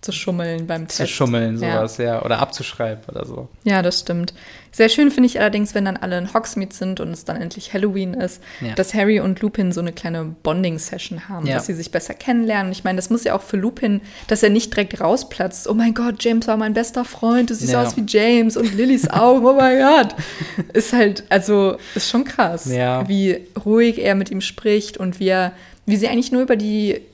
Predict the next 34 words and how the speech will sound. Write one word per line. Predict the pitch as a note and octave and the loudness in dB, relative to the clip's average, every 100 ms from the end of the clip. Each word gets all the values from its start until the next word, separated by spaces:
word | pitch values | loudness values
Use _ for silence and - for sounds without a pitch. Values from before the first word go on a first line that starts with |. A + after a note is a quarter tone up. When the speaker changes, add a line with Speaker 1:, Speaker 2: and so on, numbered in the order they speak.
| _ _ | _ _
Speaker 1:
die | F#3+ F3+ - - _ _ _ | -6 -6 -10 -20 _ _ _
Irrwicht-Geschichte | A3+ A3+ F#3+ - - E3+ - | 2 2 -2 -8 -8 -8 -10
sprechen. | - - F3 - F3 A3 - - | -14 -10 -12 -8 -8 -8 -8 -6
Speaker 2:
Ja, | B2+ B2 - - - - | -4 -4 -8 -16 -12 -8
ich | - | 0
find's | A3 | 0
aber | G3+ C3+ | 2 0
auch, | C3 C3+ C3 - | 4 4 2 -6
also | C#3 D3+ | -4 -4
ich | - | -2
find's | G#3+ G#3+ | -4 -4
krass, | - - E3 - - - _ _ _ | -8 -4 -2 -2 -10 -16 _ _ _
dass | - C3+ C#3+ | -6 -4 -2
Lupin | F3 F3 E3+ | -2 0 0
hier | D#3+ D#3+ | 0 0
noch | D3+ | 0
nicht, | D#3 D#3 - - | -2 -6 -12 -10
äh, | - B2 | -6 -2
sagt, | A#2+ C3 E3 - | 2 2 2 -2
was | D3 - | -8 -4
die | D#3 | -4
Hintergründe | D#3 D#3+ D#3+ D#3 | -4 -4 -4 -4
sind. | D#3 D#3 | -4 -4
Meinst | C3+ D#3 - | -4 -4 -4
du, | D3+ C#3+ | -4 -4
es | C3 D3+ | -8 -8
ist, | - - - _ _ _ _ _ | -4 -4 -6 _ _ _ _ _
aber | C#3+ B2+ | -6 0
warum, | C3+ C3 E3+ G3+ - | 0 0 -2 -2 -4
warum | E3+ F3+ | -2 -2
sagt | E3 F3 C#3 | -2 -4 -6
er | |
es | - - | -8 -10
nicht? | - - | -14 -18